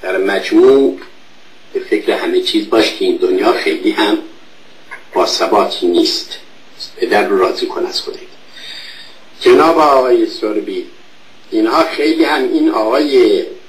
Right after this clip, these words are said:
عرضم به حضورتون که آقا میتی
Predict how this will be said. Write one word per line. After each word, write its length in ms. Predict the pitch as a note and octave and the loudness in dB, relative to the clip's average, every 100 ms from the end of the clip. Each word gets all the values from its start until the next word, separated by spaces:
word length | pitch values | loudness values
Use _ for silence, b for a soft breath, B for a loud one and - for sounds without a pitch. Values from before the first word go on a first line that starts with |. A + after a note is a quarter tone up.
| - | -12
عرضم 380 | - B2 B2 A#2+ | -2 2 4 4
به 80 | G#2 | 2
حضورتون 720 | G#2 G2 C3+ C3 - G#2+ F#2 | 0 0 4 4 4 0 -2
که 320 | - E2+ E2+ - - - - - - - - | 0 -2 -2 -8 -16 -20 -20 -20 -20 -20 -12
آقا 220 | - G2+ G2+ | -6 -2 0
میتی 680 | F#2+ - - - C3+ - | 2 0 2 4 4 2